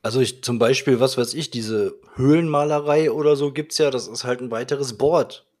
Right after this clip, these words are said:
was dann daneben liegt. Und ich denk mal, das ist dann halt einfach ein weiterer Mechanismus, wo du dann halt hingehen kannst und, äh,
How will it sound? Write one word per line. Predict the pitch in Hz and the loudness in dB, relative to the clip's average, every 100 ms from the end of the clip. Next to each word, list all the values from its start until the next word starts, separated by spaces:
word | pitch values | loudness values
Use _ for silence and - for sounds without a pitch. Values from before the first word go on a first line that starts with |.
| - | -6
was | 113 - | -6 -2
dann | 113 | -4
daneben | 110 104 104 113 117 | -2 -4 -4 -4 -4
liegt. | 117 135 131 - | -6 -8 -10 -14
Und | 107 107 - | -12 -12 -16
ich | - | -6
denk | 107 95 | -6 -4
mal, | 117 | -8
das | 110 | -6
ist | 120 | -2
dann | 120 | -2
halt | 113 | -2
einfach | 110 107 117 123 | -6 -6 -4 -4
ein | 110 | -2
weiterer | 113 117 123 | -2 0 -2
Mechanismus, | 117 117 107 104 127 165 156 - - _ _ _ _ _ | 0 -2 -2 -2 -4 -4 -4 -6 -14 _ _ _ _ _
wo | 120 | 0
du | 127 | 2
dann | 120 113 | 2 -2
halt | 110 | -2
hingehen | - 143 143 143 | -2 -2 -2 -4
kannst | 143 143 147 - - | -2 0 0 -4 -4
und, | 120 123 113 - | -4 -4 -6 -4
äh, | 127 117 113 | 0 2 2